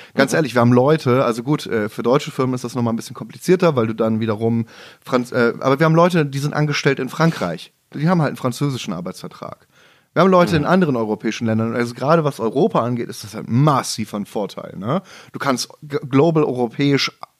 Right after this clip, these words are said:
Speaker 1: hiren, ohne Probleme.
Speaker 2: Okay.
Speaker 1: Ähm, und das ist geil, weil die Leute nicht mehr umziehen müssen. Du kriegst Leute an, an Bord,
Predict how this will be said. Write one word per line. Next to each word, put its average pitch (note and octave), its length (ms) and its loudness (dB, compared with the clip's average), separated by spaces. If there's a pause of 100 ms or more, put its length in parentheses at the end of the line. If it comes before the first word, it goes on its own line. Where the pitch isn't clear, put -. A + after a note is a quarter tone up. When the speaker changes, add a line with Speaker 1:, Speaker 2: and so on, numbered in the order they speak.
(160)
Speaker 1:
hiren, A2+ 400 2 (140)
ohne C#3 220 4
Probleme. G#2 540 -2 (380)
Speaker 2:
Okay. G#2+ 380 -4
Speaker 1:
Ähm, A2+ 320 2
und A#2+ 180 -4
das - 140 -4
ist - 180 -6
geil, F#2+ 460 0
weil A2+ 340 2
die A#2+ 80 -4
Leute B2 320 0
nicht C3+ 220 0
mehr B2 80 -2
umziehen B2+ 260 -4
müssen. G2+ 200 -6
Du G#2 60 -4
kriegst - 300 -8
Leute B2 460 0
an, A2 180 -2
an A2+ 220 -2
Bord, G#2+ 320 -2